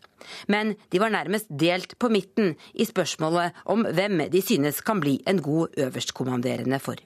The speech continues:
U S A. Obama og Romney ligger nesten helt likt på meningsmålingene, og det er ikke ventet at dette vil endre seg stort etter nattens debatt.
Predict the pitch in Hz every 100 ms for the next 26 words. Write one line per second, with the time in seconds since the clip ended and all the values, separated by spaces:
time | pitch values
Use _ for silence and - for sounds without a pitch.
0 | - 131 131 151 - _ _ _ _ _
1 | - 226 208 220 214 240 220 170 160 180
2 | 147 - 151 175 202 - 208 180 202 -
3 | 175 175 - - 170 160 127 113 - 131
4 | 127 123 127 117 - - - 160 165 185
5 | 185 - 202 196 - 165 160 - - -
6 | 190 208 220 151 180 - 139 156 147 190
7 | - 151 127 - - 165 180 151 123 -
8 | 113 - - 143 143 - -